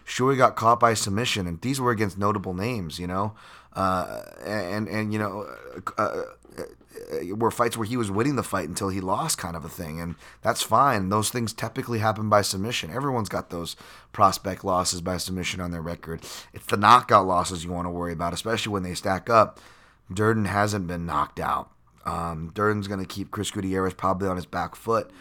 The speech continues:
with the small cage, his style, and what Chris Gutierrez brings. Like, all those things are calling for that game plan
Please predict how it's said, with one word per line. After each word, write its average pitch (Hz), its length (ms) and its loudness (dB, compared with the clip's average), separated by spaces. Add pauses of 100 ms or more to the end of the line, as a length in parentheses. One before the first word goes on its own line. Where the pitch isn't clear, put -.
(300)
with 92 140 -8
the 85 80 -8
small 98 300 0
cage, 95 360 -4
his 95 160 -4
style, 92 440 0
and 87 280 -8
what 92 200 -6 (120)
Chris - 240 -8
Gutierrez 90 560 -4
brings. 95 360 -6
Like, 80 160 -10
all 104 220 2
those 104 260 -2
things 95 300 -6
are - 120 -12
calling 95 460 -4
for 90 120 -10
that 80 200 -8
game 85 240 -10
plan 73 340 -12